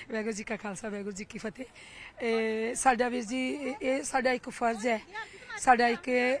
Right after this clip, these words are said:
ਮਤਲਬ ਕਿ ਇੱਕ ladies ਦਾ ਸਾਨੂੰ ਇਹ ਨਹੀਂ ਸੋਚਣਾ ਚਾਹੀਦਾ ਕਿ ਇਹ ਸਿਰਫ ਲੜਾਈ ਸਾਡੇ ਕਿਸਾਨਾਂ ਦੀ ਆ ਜਾਂ ਇੱਕ ਜੈਂਟਸ ਦੀ ਆ। ਇਹ ਲੜਾਈ ਸਾਡੇ ਵਜੂਦ ਦੀ ਹੈ, ਇੱਕ ਲੜਾਈ ਸਾਡੀ ਹੋਂਦ ਦੀ ਹੈ। ਇਹਦੇ ਵਾਸਤੇ ਸਾਨੂੰ ਸਾਡੇ ਘਰ ਦੇ ਵਿੱਚ ਜਿੰਨੇ ਵੀ ਬੱਚੇ ਆ ਜਾਂ ਬਜ਼ੁਰਗ ਆ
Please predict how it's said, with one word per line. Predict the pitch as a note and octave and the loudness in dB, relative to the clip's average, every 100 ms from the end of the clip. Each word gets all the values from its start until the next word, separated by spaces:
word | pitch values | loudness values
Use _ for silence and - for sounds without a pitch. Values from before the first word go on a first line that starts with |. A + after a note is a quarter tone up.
| - | -2
ਮਤਲਬ | B3 A#3+ B3 | -4 -2 -2
ਕਿ | C4 | -2
ਇੱਕ | B3+ | -2
ladies | C4+ A#3+ A#3 C4 G#3 | 0 0 0 -2 4
ਦਾ | B3 A#3+ C#4 | 4 4 2
ਸਾਨੂੰ | C4 B3 | -2 0
ਇਹ | B3 C4 | 0 0
ਨਹੀਂ | C4 D4+ | 0 -2
ਸੋਚਣਾ | - C#4 B3+ A#3 | -2 -2 0 0
ਚਾਹੀਦਾ | A3+ A3 C4+ C4+ - - - | 0 2 4 2 -2 -16 -2
ਕਿ | - | 0
ਇਹ | - D4+ | 2 0
ਸਿਰਫ | - F4+ E4 | 2 0 2
ਲੜਾਈ | F4 C#4 A#3 A3+ | 2 2 2 2
ਸਾਡੇ | - A3 | 2 2
ਕਿਸਾਨਾਂ | A3 A3+ A#3+ G#3 G#3 | 0 0 0 0 -2
ਦੀ | G#3 B3 | -2 -2
ਆ | |
ਜਾਂ | A3+ A3+ A3+ | 0 0 -2
ਇੱਕ | G#3+ | -4
ਜੈਂਟਸ | G#3 B3 C4+ - | 0 2 2 0
ਦੀ | A#3+ A3+ | -2 -4
ਆ। | F#3+ - - - - | -4 -8 -16 -14 0
ਇਹ | C#4+ | 2
ਲੜਾਈ | C#4 B3 C4 | 6 6 6
ਸਾਡੇ | D4 C4 B3 | 4 0 0
ਵਜੂਦ | B3+ A#3+ G3+ B3+ C4+ | 0 0 0 0 0
ਦੀ | B3+ C#4 | 2 2
ਹੈ, | B3+ A#3+ - - - | 2 0 -10 -14 -4
ਇੱਕ | C#4+ - | -4 0
ਲੜਾਈ | D4+ D4 B3+ A#3+ C4+ | 0 2 4 4 4
ਸਾਡੀ | - C4 C4 | 2 0 0
ਹੋਂਦ | - D4 C4+ B3+ | -2 0 2 2
ਦੀ | C#4 C4 G#3+ | 0 0 -2
ਹੈ। | - - - - | -4 -16 -12 2
ਇਹਦੇ | C#4 D4+ | 4 4
ਵਾਸਤੇ | C#4+ B3+ A#3 C#4 | 4 4 2 -2
ਸਾਨੂੰ | C4 B3+ B3+ | 0 0 0
ਸਾਡੇ | B3+ C4 A#3+ | 0 2 2
ਘਰ | A#3+ C4+ | 2 2
ਦੇ | A3+ B3 | 2 -2
ਵਿੱਚ | B3 C4 | -2 -4
ਜਿੰਨੇ | G#3 A#3+ B3 | -4 0 0
ਵੀ | B3+ | 0
ਬੱਚੇ | B3 A3+ - C4 | 0 0 2 6
ਆ | B3 | 6
ਜਾਂ | A#3+ A#3+ | 6 4
ਬਜ਼ੁਰਗ | A3 G3 B3+ A#3 | 2 -2 0 4
ਆ | B3 | 6